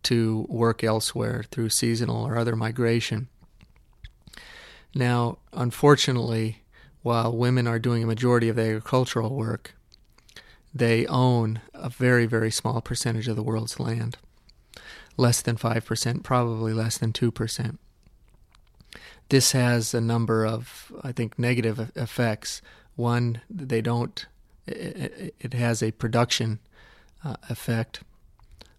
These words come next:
Um, when they're working on land that they don't own, the, uh, the reward and the effort is not as closely linked. Um, the second that we know from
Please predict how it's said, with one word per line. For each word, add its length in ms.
Um, 500
when 460
they're 220
working 360
on 140
land 300
that 80
they 140
don't 300
own, 360
the, 300
uh, 220
the 100
reward 560
and 180
the 80
effort 380
is 160
not 260
as 240
closely 440
linked. 440
Um, 260
the 80
second 400
that 140
we 100
know 300
from 540